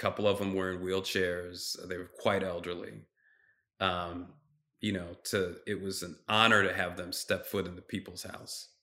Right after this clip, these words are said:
in their home, a place that, that most of them said they never thought of going to. They never thought they,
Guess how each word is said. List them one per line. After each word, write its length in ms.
in 160
their 200
home, 380
a 80
place 360
that, 180
that 100
most 300
of 100
them 160
said 300
they 120
never 360
thought 360
of 140
going 320
to. 140
They 100
never 140
thought 240
they, 120